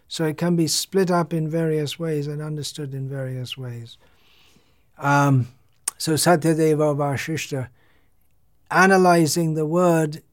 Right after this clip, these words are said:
in a different way, means by grammatical, Sanskrit grammatical understanding, inspired by Saraswati, the servant of the Supreme Lord, uh, he has found out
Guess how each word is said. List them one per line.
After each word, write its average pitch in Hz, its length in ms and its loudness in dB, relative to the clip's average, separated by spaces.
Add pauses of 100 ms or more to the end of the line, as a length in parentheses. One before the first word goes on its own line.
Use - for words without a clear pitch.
(160)
in 151 180 -4
a 143 80 -2
different 170 560 0
way, 110 220 -10
means 139 320 -4
by 143 240 -8
grammatical, 151 1040 -2 (260)
Sanskrit 160 640 -2
grammatical 147 640 -6
understanding, 139 880 -8 (520)
inspired 214 720 6
by 208 160 2
Saraswati, 185 920 -4 (800)
the 139 80 -8
servant 156 500 -4
of 139 160 -8
the 139 80 -8
Supreme 135 560 -8
Lord, 127 320 -10 (760)
uh, 135 140 -8
he 165 260 -2
has 151 240 -2
found 147 380 -8
out 139 360 -8